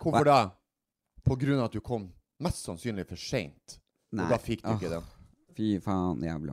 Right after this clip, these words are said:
Speaker 2: hora. Altså, hør her. Eh, jeg leste med Tom Sterre, og jeg skulle prøve meg neste år. Men så fikk jeg da jobb på Chat Noir,
Speaker 1: Mm.
Speaker 2: eh, på teatret, på scenen der. Nei, der var jeg, jobbet jeg i garderoben.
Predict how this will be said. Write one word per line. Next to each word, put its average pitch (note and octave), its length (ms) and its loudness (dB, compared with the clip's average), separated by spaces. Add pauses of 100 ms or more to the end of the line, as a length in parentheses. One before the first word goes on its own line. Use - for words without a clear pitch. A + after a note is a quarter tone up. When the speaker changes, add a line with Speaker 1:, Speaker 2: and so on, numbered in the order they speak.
Speaker 2:
hora. C2 260 -2 (680)
Altså, A#2+ 280 6
hør B2 400 8
her. F2+ 400 2 (420)
Eh, G#2 300 8
jeg G#2+ 160 4
leste A2 240 -2
med F2 160 0
Tom F2+ 160 -4
Sterre, G2 380 2
og F2+ 80 2
jeg - 100 -8
skulle - 160 -8
prøve F#2+ 160 0
meg E2+ 160 -2
neste - 400 -6
år. B1 200 -8
Men G2+ 120 0
så A2 160 0
fikk - 240 -6
jeg F2+ 80 -4
da F#2+ 160 0
jobb G#2+ 320 4
på F2+ 80 -4
Chat F#2+ 160 -2
Noir, A2+ 400 4 (560)
Speaker 1:
Mm. G#2+ 240 -10
Speaker 2:
eh, G#2 380 6
på - 140 -4
teatret, C#3 600 2 (920)
på G#2 100 2
scenen A#2 400 4
der. D#3 260 2 (120)
Nei, D#2+ 100 -4
der B1+ 180 -6
var G2 160 0
jeg, F#2 140 0
jobbet F2 160 0
jeg E2 80 -2
i F2+ 60 -8
garderoben. A2 440 2